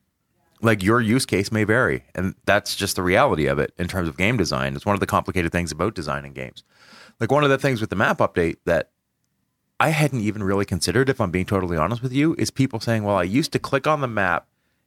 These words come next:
and then go to the salon through the map. And that's not how I get to the salon. I just open it up right in my home."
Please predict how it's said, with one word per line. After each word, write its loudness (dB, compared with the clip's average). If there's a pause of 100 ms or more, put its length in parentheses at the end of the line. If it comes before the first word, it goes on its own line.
(120)
and 0
then 0
go 4
to 0
the -4
salon 2
through -4
the -2
map. 0 (600)
And 0
that's 2
not 2
how 4
I 2
get -4
to -8
the -8
salon. 0
I 2
just 0
open 2
it 2
up 0
right 0
in -6
my -2
home." -2